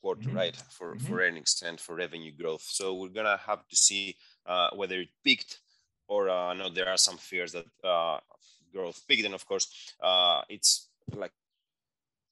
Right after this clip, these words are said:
Speaker 1: compared to a year ago, was more favorable due, due to the pandemic, uh, effect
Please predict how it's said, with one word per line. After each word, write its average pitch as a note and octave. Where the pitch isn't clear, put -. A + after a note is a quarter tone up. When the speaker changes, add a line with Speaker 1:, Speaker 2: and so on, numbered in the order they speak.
Speaker 1:
compared G2+
to G#2
a G2
year G2
ago, G2
was F#2
more F#2+
favorable F2+
due, F2+
due F#2
to E2+
the E2+
pandemic, F2
uh, -
effect F2